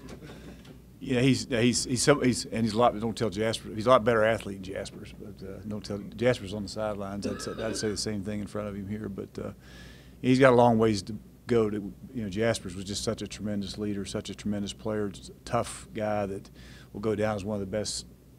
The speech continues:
uh, centers to ever play here. You know, I think he still ha-, has a record for what the most number of snaps an offensive lineman's ever taken here or something. So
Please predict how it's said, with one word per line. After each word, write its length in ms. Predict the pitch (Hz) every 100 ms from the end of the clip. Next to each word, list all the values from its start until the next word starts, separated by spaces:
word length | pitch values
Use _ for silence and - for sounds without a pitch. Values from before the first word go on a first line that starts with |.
| -
uh, 200 | 98 104
centers 360 | - 120 113 92
to 80 | 104
ever 100 | 95
play 300 | - 107 110
here. 260 | 92 - - -
You 80 | 101
know, 80 | 95
I 40 |
think 120 | 95
he 80 | 95
still 240 | - 110
ha-, 180 | 107 - - - -
has 160 | 110 95
a 40 |
record 320 | 101 107 98
for 120 | 87
what 100 | 101
the 80 | -
most 200 | 101 95
number 260 | 110 101 98
of 40 |
snaps 540 | - 104 101 - - - - - - 107
an 60 |
offensive 360 | 107 107 101 95
lineman's 360 | 101 104 98
ever 180 | 104 95
taken 320 | - 113 104
here 180 | 95 98
or 40 | 92
something. 420 | 113 113 - -
So 280 | - 101